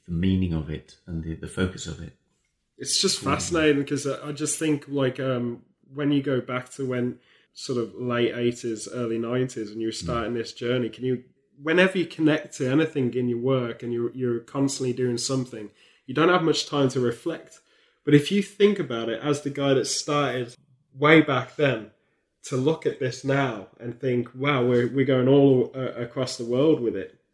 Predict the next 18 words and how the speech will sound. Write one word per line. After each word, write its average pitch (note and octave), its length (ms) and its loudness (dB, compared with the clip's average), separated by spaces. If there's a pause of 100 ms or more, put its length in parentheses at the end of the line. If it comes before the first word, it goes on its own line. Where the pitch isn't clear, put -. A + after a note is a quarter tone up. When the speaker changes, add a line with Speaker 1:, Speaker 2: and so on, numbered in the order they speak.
(180)
Speaker 2:
doesn't D3+ 220 -2
that D3 140 0
blow E3 120 2
your E3 140 4
mind? A#2 380 2 (220)
Speaker 1:
It - 120 -16
does, F3+ 180 4
but - 140 -6
you, A#2+ 300 0
you C3 140 0
know, G#2+ 60 -2
you G#2+ 160 -4
have G2 200 -10
dreams. G2 580 -2
You, F2+ 160 -8 (720)
even F#2+ 200 -6
if E2+ 200 -8
you, F2+ 220 -8